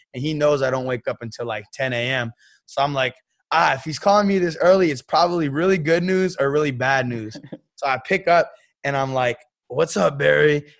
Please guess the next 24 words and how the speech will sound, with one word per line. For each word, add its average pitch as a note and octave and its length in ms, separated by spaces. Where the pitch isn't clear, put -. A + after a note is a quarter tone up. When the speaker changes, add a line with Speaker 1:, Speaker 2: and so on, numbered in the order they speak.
Speaker 1:
And D3 120
he's C3+ 100
like, C3 140
"This E3 180
is F#3 80
your F#3 100
wake-up G3 380
call. E3+ 240
We C#3+ 100
just F#3 240
went F#3+ 160
number F#3 240
one. G3+ 420
It's D3 160
not F3 200
locked F#3 300
in F#3+ 140
yet, F#3 300
but, D3+ 280
or E3 80
it's D#3 200
not, F#3+ 280
like, D#3 220
public F#3 340